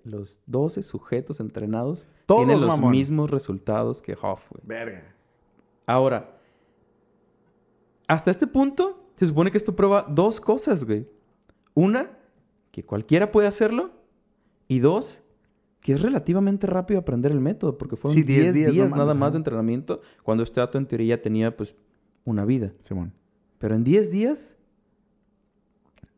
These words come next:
Speaker 1: esta
Speaker 2: Ye-
Speaker 1: raza pudo librarla igual que él, los mismos resultados, güey, entrenados por él directamente. Sí, lo complementando un poco este tema, güey.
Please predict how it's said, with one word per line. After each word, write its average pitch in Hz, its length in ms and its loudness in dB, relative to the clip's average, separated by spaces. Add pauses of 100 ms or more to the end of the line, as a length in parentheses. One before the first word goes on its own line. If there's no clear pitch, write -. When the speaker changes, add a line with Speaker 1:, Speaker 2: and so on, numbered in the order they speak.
(120)
Speaker 1:
esta 135 180 -2
Speaker 2:
Ye- 156 60 2
Speaker 1:
raza 143 320 -2
pudo 143 240 2
librarla 117 460 -2
igual 110 280 0
que 95 160 -6
él, 98 120 -12
los 113 160 0
mismos 143 260 0
resultados, 101 580 -8
güey, - 100 -20 (500)
entrenados 117 420 -4
por 107 160 -6
él 110 80 -2
directamente. 104 560 -12 (1700)
Sí, - 120 -2
lo 277 140 0
complementando 220 560 2
un 247 60 -2
poco 277 500 -2 (560)
este 147 200 -2
tema, 117 280 0
güey. 98 140 -10